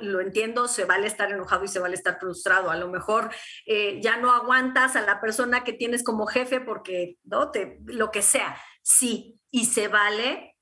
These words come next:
estar, o sea, sentir lo que estás sintiendo. El tema es aprender a gestionarlo, primero gest-, entenderlo, gestionarlo, aceptarlo, para entonces decidir tomar las riendas y decir, "¿Voy a seguir siendo víctima de esta circunstancia?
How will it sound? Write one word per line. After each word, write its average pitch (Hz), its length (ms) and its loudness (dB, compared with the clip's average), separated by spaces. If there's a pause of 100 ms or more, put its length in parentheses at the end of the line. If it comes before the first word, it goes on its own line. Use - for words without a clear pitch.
(320)
estar, 196 340 0 (400)
o 196 60 -4
sea, 165 140 2
sentir 208 420 2
lo 285 120 2
que 240 60 -8
estás 196 320 -2
sintiendo. 208 540 -2
El 170 100 -4
tema 233 300 2
es 240 180 -2 (320)
aprender 156 540 -2
a 208 40 0
gestionarlo, 294 1000 -2
primero 226 480 -2 (100)
gest-, - 240 -8 (100)
entenderlo, 196 720 -2
gestionarlo, 202 520 -2
aceptarlo, 190 800 0 (520)
para 208 240 6
entonces 254 520 0
decidir 277 760 0 (160)
tomar 196 320 2
las 359 180 2
riendas 370 800 -2 (180)
y 202 100 -4
decir, 190 420 -2 (240)
"¿Voy 226 80 2
a 339 60 2
seguir 370 200 0
siendo 311 280 0
víctima 285 360 0
de 180 220 -2
esta 214 180 -6
circunstancia? 285 640 -2